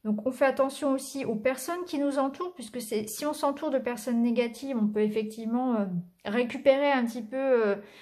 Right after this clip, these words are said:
leurs mauvaises énergies. Alors je sais que c'est pas toujours évident, il faut se buller parfois. On peut s'aider aussi avec des pierres, hein, pour, euh, un petit peu se protéger de, de, d'un environnement un peu néfaste. Par exemple, quand c'est au travail et qu'on partage un open space,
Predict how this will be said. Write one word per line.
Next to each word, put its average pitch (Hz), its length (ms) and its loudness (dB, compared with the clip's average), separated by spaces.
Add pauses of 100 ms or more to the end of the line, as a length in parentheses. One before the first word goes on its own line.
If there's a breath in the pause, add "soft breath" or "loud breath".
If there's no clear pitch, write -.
(140 loud breath)
leurs 226 220 4
mauvaises 240 480 4
énergies. 247 380 -2
Alors 247 180 -2
je 226 100 -8
sais 311 160 -10
que 311 60 -12
c'est - 180 -8
pas 262 140 0
toujours 247 300 -2
évident, 240 460 -2
il - 60 -18
faut 240 140 -6
se 240 160 -4
buller 240 400 2
parfois. 269 680 -2 (240 loud breath)
On 226 80 -2
peut 240 140 0
s'aider 254 320 0
aussi 247 280 -2
avec 220 240 2
des 214 140 0
pierres, 302 340 -2
hein, 254 260 0
pour, 220 280 -2
euh, 208 240 4 (400 loud breath)
un 214 160 0
petit 214 220 -4
peu 262 160 -4
se 233 140 -6
protéger 254 640 -2
de, 214 180 2
de, 202 220 2
d'un 208 240 2
environnement 226 560 0
un 233 100 0
peu 214 120 -2
néfaste. 214 600 2
Par 208 100 2
exemple, 226 280 0
quand 226 100 -4
c'est 220 220 -8
au 226 80 -10
travail 254 460 2
et 220 40 0
qu'on 214 160 -2
partage 226 400 -2
un 214 140 0
open 208 260 0
space, 302 460 0